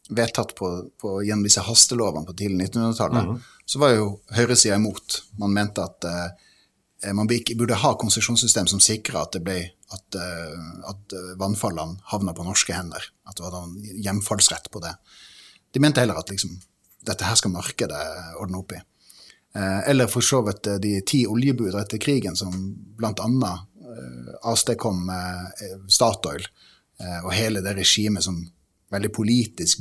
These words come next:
Speaker 1: bygde, helt sånn konkrete s-, man pekte ut konkrete steder, her skal det bygges industri. <laughs>
Speaker 2: Mm.
Speaker 1: Veldig sånn plan-,
Speaker 2: Mm. Mm.
Speaker 1: planlagt. Var også høyresiden veldig kritisk til. Eh,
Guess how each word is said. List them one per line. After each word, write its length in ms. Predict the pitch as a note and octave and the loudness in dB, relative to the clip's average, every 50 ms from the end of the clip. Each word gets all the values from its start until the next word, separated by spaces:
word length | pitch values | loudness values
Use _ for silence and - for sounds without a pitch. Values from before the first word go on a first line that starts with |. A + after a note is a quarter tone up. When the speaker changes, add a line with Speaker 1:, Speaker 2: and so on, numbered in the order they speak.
| G#2 | 0
Speaker 1:
bygde, 480 | G2 G2 F#2 F#2+ G#2+ A#2 A2 G#2 - F#2+ | -2 -2 -2 -4 -4 -4 -4 -4 -6 -6
helt 180 | F#2 A2+ A2 - | -4 -4 -2 -2
sånn 120 | - F2 | -2 -4
konkrete 520 | - F#2 F#2+ - - B2+ A#2 - - - - | -4 -8 -6 -4 0 0 0 0 -2 -2 0
s-, 160 | - - - - | 0 0 0 0
man 140 | A2 G#2 F#2 | -2 -6 -4
pekte 420 | - - C3+ C3 - - - - G2+ | -2 -2 -2 -2 -2 -6 -4 -4 -4
ut 100 | F2+ - | -4 -4
konkrete 380 | F#2 F#2 - - G#2+ - - G2+ | -6 -4 -2 -2 -2 -2 0 -2
steder, 260 | - G2+ F#2+ F2+ E2 - | 0 0 -2 -4 -2 2
her 160 | - C3 A2+ F#2+ | 2 4 4 4
skal 260 | - - - E2 D2 | 2 0 0 -2 -6
det 80 | F2+ | -4
bygges 260 | F#2 G2+ G2+ G2+ - - | -4 -2 -2 0 0 0
industri. 440 | F#2 E2 F2 - - A2 G#2+ G2 F#2+ - - | 0 0 -2 -2 0 0 -2 -6 -6 -6 -6
<laughs> 100 | - - | -2 2
Speaker 2:
Mm. 140 | C3 C3 B2 | 4 4 6
Speaker 1:
Veldig 160 | G2+ F#2+ B2 | 4 4 2
sånn 140 | G#2+ A2 G2 | 2 0 0
plan-, 340 | - C3 A2+ G#2+ A#2+ A2+ A2+ - - - - | 0 2 2 4 4 4 2 0 -4 -6 -2
Speaker 2:
Mm. 80 | A#2+ G#2 | 0 0
Mm. 100 | F#2+ G2 - | 0 -2 -2
Speaker 1:
planlagt. 600 | - B2+ B2 A#2+ A#2+ A2 G2+ - - - - - - - - - - - _ | 2 2 4 4 4 4 2 0 -4 -8 -8 -10 -10 -18 -20 -20 -20 -8 _
Var 200 | - D3 C#3+ C#3+ | 4 6 6 8
også 180 | C#3+ - - A2+ | 8 8 8 6
høyresiden 640 | G2+ A#2+ B2 B2+ B2+ C3 - D#3+ E3+ - F2 F#2 F#2+ | 6 4 4 6 6 6 6 6 4 4 2 0 0
veldig 300 | G#2+ G#2+ G#2 - G2 F#2+ | 0 0 0 0 -2 -2
kritisk 560 | F#2+ - C3+ C3 G#2+ - - F#2 F#2 - - - | 0 2 2 2 2 0 -2 -2 0 0 0 0
til. 200 | A#2 G#2 G#2 - - _ _ - - - - - - - - - - _ - | -4 -6 -6 -8 -14 _ _ -20 -20 -20 -18 -18 -18 -18 -18 -20 -20 _ -4
Eh, 420 | A#2 A#2 A2+ G#2+ G#2+ A2 A2 A2 | 0 2 2 2 2 2 0 -2